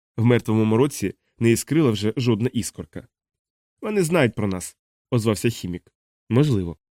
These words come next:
відповів лікар. «Але чому вогні були тільки там? І, м, ви помітили, як вони гаснуть від центру?»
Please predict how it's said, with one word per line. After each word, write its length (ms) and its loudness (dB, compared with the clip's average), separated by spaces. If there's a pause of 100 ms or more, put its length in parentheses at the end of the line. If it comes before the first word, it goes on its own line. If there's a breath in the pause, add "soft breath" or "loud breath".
відповів 400 0
лікар. 280 -8 (340)
«Але 200 2
чому 260 4
вогні 280 2
були 240 2
тільки 320 -2
там? 340 -4 (560)
І, 300 4
м, 360 -6
ви 200 -2
помітили, 480 2
як 220 -2
вони 140 2
гаснуть 520 -4
від 180 -4
центру?» 400 -8